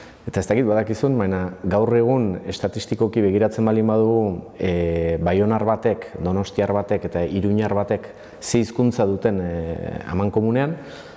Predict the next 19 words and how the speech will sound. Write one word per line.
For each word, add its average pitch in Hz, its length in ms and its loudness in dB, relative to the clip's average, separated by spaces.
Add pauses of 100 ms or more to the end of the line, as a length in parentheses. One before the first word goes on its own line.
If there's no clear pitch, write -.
(100)
ba, 98 120 2
ohartuko 101 400 2
gara, 113 500 2
eh, 92 360 0
ez 90 120 0
dela 98 220 4
ez 87 180 -4
gaztelera, 131 640 0 (260)
ez - 160 -4
frantsesa, 120 640 -2 (400)
ez - 140 0
da 110 80 2
euskara 110 360 2
ere, 127 240 0
baizik 95 240 -4
eta 98 80 -2
inglesa 104 460 2
dela, 82 260 -6
ez? 76 160 -10